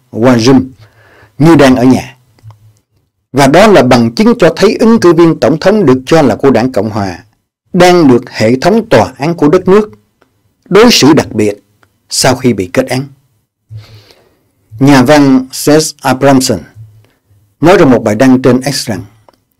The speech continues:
không có lời giải thích thỏa đáng nào về lý do tại sao một kẻ phạm tội bị kết án này lại có thể có được một loại đặc quyền để thực hiện cuộc phỏng vấn quản chế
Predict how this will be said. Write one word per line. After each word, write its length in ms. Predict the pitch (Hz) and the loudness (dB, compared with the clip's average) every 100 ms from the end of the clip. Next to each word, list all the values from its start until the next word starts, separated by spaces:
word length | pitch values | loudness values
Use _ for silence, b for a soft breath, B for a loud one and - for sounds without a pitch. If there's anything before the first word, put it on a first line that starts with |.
| _ | _
không 240 | - 220 214 | -6 -2 0
có 120 | 220 | 2
lời 260 | 170 123 107 | 4 4 2
giải 280 | 107 113 147 | 0 0 0
thích 120 | 156 - | -4 -6
thỏa 200 | - 113 | -6 -2
đáng 320 | 180 185 220 131 | 0 0 0 -2
nào 300 | 104 85 - B - | -2 -6 -12 B -4
về 260 | 123 131 | 0 2
lý 260 | 117 160 233 | 4 4 4
do 200 | 190 160 | 2 0
tại 220 | - 104 | -2 -4
sao 360 | - 147 147 143 _ _ _ _ _ _ _ _ _ | -2 -2 -4 -8 _ _ _ _ _ _ _ _ _
một 240 | 123 156 - | -2 0 0
kẻ 220 | 139 180 202 | 0 0 -2
phạm 420 | - 120 135 143 | -2 0 0 0
tội 240 | 123 117 | 0 2
bị 240 | 131 120 127 | 2 0 0
kết 140 | - 233 | -2 -2
án 260 | 214 202 170 | -2 -4 -4
này 260 | 104 82 _ _ _ _ _ _ _ - | -4 -8 _ _ _ _ _ _ _ -6
lại 180 | 123 156 | -2 0
có 80 | 208 | 0
thể 140 | 196 202 | -2 0
có 160 | 240 | 2
được 160 | 208 151 | 2 2
một 180 | 139 123 | 0 2
loại 220 | 113 127 | 2 0
đặc 240 | - 131 - | -4 -8 -2
quyền 380 | 131 120 95 87 - _ _ _ _ | 0 2 -2 -12 -20 _ _ _ _
để 220 | 147 170 | -2 0
thực 240 | - 135 - | -2 -6 -2
hiện 260 | 117 147 | -2 0
cuộc 200 | 139 127 | -2 -4
phỏng 280 | - 113 165 | -2 -2 0
vấn 340 | 160 220 233 113 | 2 2 2 0
quản 300 | 117 135 170 | 0 0 0
chế 360 | 190 220 247 | 2 2 0